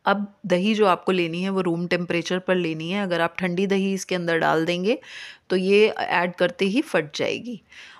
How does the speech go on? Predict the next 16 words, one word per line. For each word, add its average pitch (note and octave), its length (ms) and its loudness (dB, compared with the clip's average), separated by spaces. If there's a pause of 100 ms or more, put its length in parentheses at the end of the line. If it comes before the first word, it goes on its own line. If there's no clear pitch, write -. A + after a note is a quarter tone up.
(120)
और E3 180 2
इसको G3 340 2
अब G3 100 2
हमें G3+ 200 2
लगातार F3 560 0
चलाते F3+ 440 0
रहना F3 240 0
है G#3+ 140 0
जब G#3+ 180 0
तक E3+ 140 -2
इसमें F3 300 -4
एक G#3+ 140 -4
बॉयल D3 280 0
ना D#3+ 200 -4
आ - 60 -6
जाए। - 280 -10